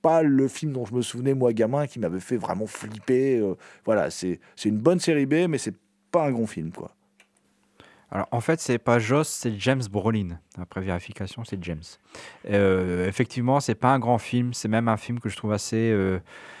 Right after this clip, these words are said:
Speaker 2: euh, c'est du fantastique, euh,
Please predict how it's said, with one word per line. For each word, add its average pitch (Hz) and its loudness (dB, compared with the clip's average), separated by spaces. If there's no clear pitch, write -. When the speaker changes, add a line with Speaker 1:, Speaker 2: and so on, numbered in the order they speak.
Speaker 2:
euh, 85 -8
c'est 104 -6
du 107 -6
fantastique, 123 0
euh, 98 2